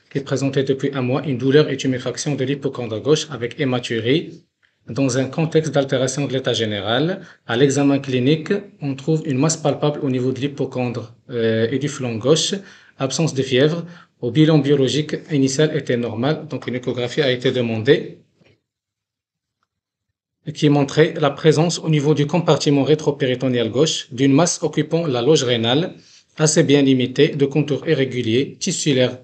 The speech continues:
hétérogènes, s'étendant en avant vers le compartiment intrapéritonéal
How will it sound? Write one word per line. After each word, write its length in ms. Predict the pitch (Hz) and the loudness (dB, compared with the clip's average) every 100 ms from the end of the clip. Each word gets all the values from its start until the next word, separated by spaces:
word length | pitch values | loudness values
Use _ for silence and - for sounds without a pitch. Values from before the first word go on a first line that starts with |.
| _ | _
hétérogènes, 800 | 156 156 117 110 107 113 139 175 - - | 0 4 4 2 0 2 2 -2 -8 -12
s'étendant 560 | - - 156 156 139 135 | -2 0 2 2 2 0
en 160 | 151 143 | 0 2
avant 420 | 131 120 160 - - _ | 2 0 -2 -6 -18 _
vers 240 | 143 143 131 | -4 -2 -2
le 60 | |
compartiment 580 | 127 160 156 123 135 135 | -2 -2 -2 -2 0 0
intrapéritonéal 960 | 156 151 147 143 131 127 123 107 131 | -2 -2 -4 -4 -6 -6 -6 -2 -2